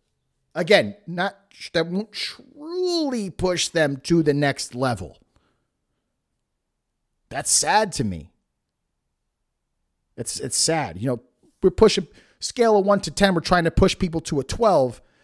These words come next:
and their social circle is pushing them to about seven or eight, maybe.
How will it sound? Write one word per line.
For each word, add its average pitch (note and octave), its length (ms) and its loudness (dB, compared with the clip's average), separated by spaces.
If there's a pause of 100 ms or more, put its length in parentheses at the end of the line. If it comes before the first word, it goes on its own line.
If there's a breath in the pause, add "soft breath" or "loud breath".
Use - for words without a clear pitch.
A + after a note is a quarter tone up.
(240)
and D3+ 220 -2
their F#3 180 2
social G#3 540 2
circle E3 400 0
is C#3 80 -4
pushing E3+ 380 0
them D3+ 160 -2
to - 160 -4
about C3 300 -4
seven D#3+ 440 2
or C3 220 -4
eight, D3+ 320 -4
maybe. E3+ 580 -4